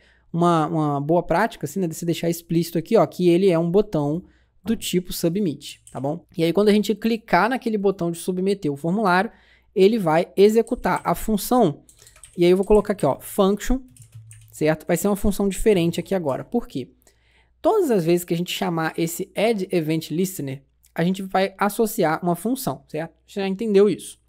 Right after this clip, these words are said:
Assim como lá nos arrays a gente tinha, é, informações que eram disponibilizadas pra gente através dessa função, né, que a gente pode,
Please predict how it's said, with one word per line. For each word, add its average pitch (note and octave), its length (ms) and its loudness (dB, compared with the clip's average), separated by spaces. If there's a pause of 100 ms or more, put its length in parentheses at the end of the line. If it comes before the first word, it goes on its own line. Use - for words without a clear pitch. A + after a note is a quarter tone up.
(180)
Assim F#3 400 -2
como C4 220 2
lá G#3 180 2
nos B3 160 -2
arrays D#3 560 2
a E3 140 0
gente F#3+ 260 -4
tinha, F#3 560 -2 (460)
é, D#3+ 240 -2
informações A3 800 0
que F#3 240 -2
eram C4 260 2
disponibilizadas G3 1000 -2
pra D#3+ 200 -2
gente D#3+ 480 -6
através F3 440 -2
dessa D#3 180 -4
função, C#3+ 500 -4
né, F#3 120 -2
que - 80 -10
a - 20 -4
gente E3+ 220 -4 (160)
pode, F#3+ 480 4